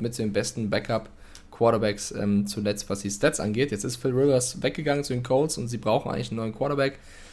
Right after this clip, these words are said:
Ich glaub, sie werden sich absichern und noch einen Quarterback holen. Also einfach, ich kann mir vorstellen, sie gehen tatsächlich mit Tyrod Taylor, wenn es kein Bluff ist, und gucken dann eben, wie es läuft. Und wenn's nicht laufen sollte, hätten sie noch einen in der Hinterhand, der eben, ähm, großes Potenzial hat.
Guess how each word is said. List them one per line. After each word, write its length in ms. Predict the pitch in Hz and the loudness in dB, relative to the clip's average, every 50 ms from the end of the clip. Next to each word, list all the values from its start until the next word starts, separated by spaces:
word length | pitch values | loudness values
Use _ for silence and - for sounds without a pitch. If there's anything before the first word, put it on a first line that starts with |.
| - - - - - - - | -20 -20 -20 -20 -18 -10 -6
Ich 120 | - 123 - | -4 -2 2
glaub, 180 | - 131 131 - | 2 2 2 2
sie 100 | 117 117 | 2 2
werden 120 | 123 123 | 2 2
sich 160 | 113 107 - - | 2 0 -2 -2
absichern 360 | - - - 120 123 110 104 | -4 -4 -4 -2 -2 0 0
und 140 | 101 101 104 | 0 0 0
noch 180 | 107 110 - | -2 -2 -4
einen 80 | - 107 | -8 -10
Quarterback 460 | - - 110 110 98 98 95 - - | -6 -4 -4 0 0 0 -2 0 0
holen. 260 | 120 113 104 95 90 | 2 2 2 2 0
Also 220 | - - 98 - - | -2 -4 -4 -2 -2
einfach, 480 | - 110 117 - 117 107 - - - - - - - | -4 -4 -4 -4 -4 -6 -6 -10 -18 -20 -20 -18 -14
ich 140 | - - - | -10 -4 -2
kann 100 | 131 127 | 0 0
mir 60 | 110 | 0
vorstellen, 320 | - 123 123 120 123 113 | 2 0 0 0 0 -2
sie 100 | 110 107 | -2 0
gehen 240 | 104 120 127 127 123 | 2 2 2 0 0
tatsächlich 420 | 123 127 110 - 127 139 139 - | 0 -2 0 0 0 -2 -2 -4
mit 100 | - 117 | -8 -8
Tyrod 280 | - - 113 127 131 123 | -2 0 0 0 0 0
Taylor, 400 | - - 120 127 143 156 165 175 - - - - - - - | 0 0 0 0 0 0 -2 -4 -8 -12 -20 -20 -20 -16 -12
wenn 180 | - 156 110 | -6 -4 -4
es 120 | 117 120 - | -4 -4 -4
kein 120 | - 110 | -4 -4
Bluff 240 | 107 117 123 123 - | -2 0 -2 -2 -2
ist, 260 | 165 147 - - - - - - - - - - - - | -4 -6 -6 -6 -10 -16 -20 -20 -20 -20 -20 -20 -12 -6
und 160 | - 117 120 | -4 -4 -4
gucken 260 | - - 143 - 143 | -4 -6 -6 -4 -2
dann 120 | 123 123 110 | -2 -2 0
eben, 260 | - 113 120 117 110 | 0 0 0 0 0
wie 60 | 113 107 | -2 -2
es 120 | 107 - | -2 0
läuft. 340 | 110 110 107 131 165 - - | 2 4 6 4 4 2 0
Und 60 | 120 | -2
wenn's 180 | 123 123 123 - | -2 -2 -2 -4
nicht 120 | 131 123 | -4 -4
laufen 280 | 120 120 123 - - 113 | -2 -2 -2 -2 -4 -2
sollte, 280 | 113 110 113 127 123 117 | 0 0 0 0 0 -2
hätten 220 | 117 120 120 113 | -4 -2 -4 -2
sie 120 | 107 120 113 | -2 -2 -2
noch 120 | 110 107 | -2 -2
einen 160 | - 92 107 107 | -2 -2 0 0
in 80 | 104 | 0
der 100 | 104 101 | 0 0
Hinterhand, 480 | 113 120 123 127 117 113 110 110 101 - | 0 0 0 -2 -2 0 -2 -2 -2 -2
der 140 | 107 104 - | 0 0 0
eben, 340 | - 104 107 107 101 101 - | 0 0 0 0 0 0 -2
ähm, 180 | - 101 104 104 | -2 -4 -4 -4
großes 320 | 101 - 98 110 117 110 107 | -2 -4 -4 -2 -4 -6 -8
Potenzial 560 | - 107 101 98 101 101 - 107 104 110 110 | -6 -6 -2 -2 -2 0 2 2 2 4 4
hat. 180 | 95 92 - | 2 -2 -2